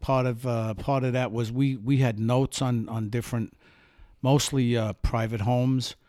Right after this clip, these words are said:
Um, and I started that early on myself,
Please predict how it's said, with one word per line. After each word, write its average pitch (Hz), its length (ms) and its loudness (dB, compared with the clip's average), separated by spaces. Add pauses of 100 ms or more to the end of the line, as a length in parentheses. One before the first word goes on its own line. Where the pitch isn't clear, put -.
(320)
Um, 95 720 -4
and 110 100 -6
I 113 60 -4
started 123 460 0
that 120 180 2
early 117 360 0
on 110 400 -2
myself, 107 640 2